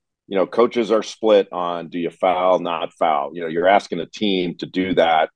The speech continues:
And, and you're also asking the officials to call it the right way. There, there are more variables than most fans think as to whether you should foul or not foul. To me, that wasn't the issue. The issue on that was, in that situation, there are two things you have to do.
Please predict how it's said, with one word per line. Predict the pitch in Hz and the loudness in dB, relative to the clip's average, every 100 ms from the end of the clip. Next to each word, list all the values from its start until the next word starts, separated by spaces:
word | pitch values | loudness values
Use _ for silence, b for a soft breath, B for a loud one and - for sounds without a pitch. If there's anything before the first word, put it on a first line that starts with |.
| _ _ _ _ - | _ _ _ _ -4
And, | 95 87 85 82 | 0 2 0 -4
and | 90 95 | -6 -4
you're | 95 117 | 2 2
also | 120 123 | 2 2
asking | 110 107 - | 2 2 -2
the | 90 | -12
officials | 82 - 113 95 82 | -12 -6 -4 -4 -8
to | - | -10
call | - 85 80 | -2 0 0
it | - | 0
the | |
right | 78 76 | -4 -2
way. | 76 76 | -4 -6
There, | 73 87 90 | -2 -2 -2
there | 101 | -2
are | 95 107 | -2 2
more | 147 120 | 2 2
variables | 110 107 101 90 85 80 | 2 2 2 0 -4 -4
than | - 85 | -10 -6
most | 85 78 - | -4 -4 -6
fans | 78 76 - | -8 -8 -4
think | 82 73 - - | -4 -4 -10 -2
as | 82 80 | 0 0
to | 80 | -2
whether | 78 | -2
you | 73 | -4
should | 73 - | -10 -4
foul | 78 76 73 | 0 2 2
or | |
not | 71 69 - | -2 -6 -4
foul. | 67 - - | -6 -8 -8
To | 101 | 0
me, | 117 | 2
that | 104 90 73 | 6 4 2
wasn't | 82 78 | -2 -4
the | 73 | -10
issue. | 73 - 67 _ _ _ _ _ _ _ _ - - | -8 -10 -16 _ _ _ _ _ _ _ _ -20 -4
The | 95 110 | 2 4
issue | 123 127 113 | 4 2 2
on | 101 | 2
that | 98 98 95 - | 2 0 -2 0
was, | 87 85 82 73 - b b _ - | 2 4 2 -2 -14 b b _ -6
in | 90 92 | -4 0
that | 107 - | -2 0
situation, | 127 110 113 110 98 95 90 85 | -4 -2 0 0 -2 -6 -8 -2
there | 85 | -2
are | 80 | -4
two | - 120 | -4 -4
things | 107 110 101 95 - | 2 2 2 -2 -6
you | 90 85 | -6 2
have | 90 80 | 2 2
to | 85 | -4
do. | 76 67 | -6 -8